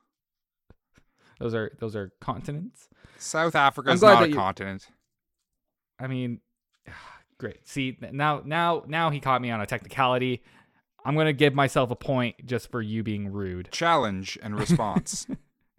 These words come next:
Speaker 1: <laughs> All right, everybody. Uh, I agree. I think you get a point for that. I think that is pontificating. I think it falls within the realms of our game here. So already, Steve,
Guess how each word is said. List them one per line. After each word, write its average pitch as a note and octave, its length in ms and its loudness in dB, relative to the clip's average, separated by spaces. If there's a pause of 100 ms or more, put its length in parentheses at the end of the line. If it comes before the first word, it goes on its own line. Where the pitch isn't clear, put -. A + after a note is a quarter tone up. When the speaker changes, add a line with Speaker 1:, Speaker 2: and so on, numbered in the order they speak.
(500)
Speaker 1:
<laughs> - 80 -8 (1600)
All F#3 120 8
right, F3+ 160 10
everybody. D3 560 4 (240)
Uh, D3+ 260 10
I F3+ 80 10
agree. D3 340 6
I C3+ 100 6
think D3 220 0
you D3 100 4
get C#3+ 100 8
a C3+ 40 4
point B2 220 2
for G#2+ 80 -4
that. E2+ 260 -12
I A#2+ 100 -2
think B2+ 220 -2
that B2+ 180 2
is A#2 120 0
pontificating. D#3 720 0
I B2 60 -4
think B2+ 180 -4
it A#2 60 -6
falls B2 220 2
within B2 240 0
the B2 80 -2
realms D#3+ 400 6
of D#3 100 2
our D3+ 140 6
game C3+ 300 0
here. B2+ 340 -4 (180)
So C3+ 200 2
already, A#3+ 360 10
Steve, A#2+ 400 0